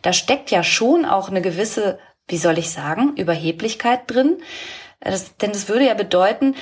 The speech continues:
wenn dich wirklich bis dato noch niemand entlarvt hat, obwohl du so eine hohle Fritte bist und gar nicht, äh, am rechten Platz in dieser Welt,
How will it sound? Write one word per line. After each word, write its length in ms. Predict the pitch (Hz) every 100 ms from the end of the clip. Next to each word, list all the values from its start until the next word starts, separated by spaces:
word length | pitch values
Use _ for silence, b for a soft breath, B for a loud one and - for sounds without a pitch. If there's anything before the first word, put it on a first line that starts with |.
| B
wenn 120 | 208
dich 220 | 220 220 240
wirklich 280 | 262 240
bis 200 | - 196
dato 320 | - 208 247 226
noch 180 | 180
niemand 500 | 170 220 320 349 277
entlarvt 680 | 269 196 180 180 247 311 -
hat, 200 | 165 -
obwohl 280 | 175 190 202
du 240 | 180 240
so 120 | 262 208
eine 200 | 190 185
hohle 200 | 220 190
Fritte 320 | - 285 269
bist 280 | 196 190 -
und 120 | 180
gar 220 | 196 202
nicht, 280 | 208 202 -
äh, 20 |
am 420 | 185 185 - 185
rechten 320 | 175 175 -
Platz 260 | 175 254 311
in 140 | -
dieser 300 | 170 165 170
Welt, 240 | 165 165